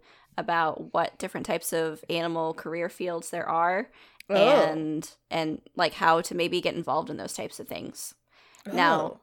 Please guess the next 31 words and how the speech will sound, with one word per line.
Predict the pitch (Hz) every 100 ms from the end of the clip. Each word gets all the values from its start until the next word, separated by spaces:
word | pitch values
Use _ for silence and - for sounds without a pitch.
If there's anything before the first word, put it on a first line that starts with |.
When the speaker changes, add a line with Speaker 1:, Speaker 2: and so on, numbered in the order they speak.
| _
Speaker 1:
my | -
disclaimer | 190 226 - 285 269
for | 202 190
this | 156 170 - -
is | 175 175 170 -
that | - 170 170 -
Speaker 2:
Uh, | 240 -
we | 196 247
don't | 226
Speaker 1:
<laughs> |
Speaker 2:
know | 202 175
fuck | - 262
all. | 185 101 - 220
Speaker 1:
Yeah, | 220 190 156
there's | 294 330
Speaker 2:
<laughs> |
Speaker 1:
a | 240 208 175 -
good | 214 240
chance | - 294 440 -
that | 175 -
this | 214 208
may | 175
not | 233 349 349
be |
helpful, | 349 - - 160 131
but | 233
we | 311
know | 403 453
a |
little | 170 -
bit | 196 202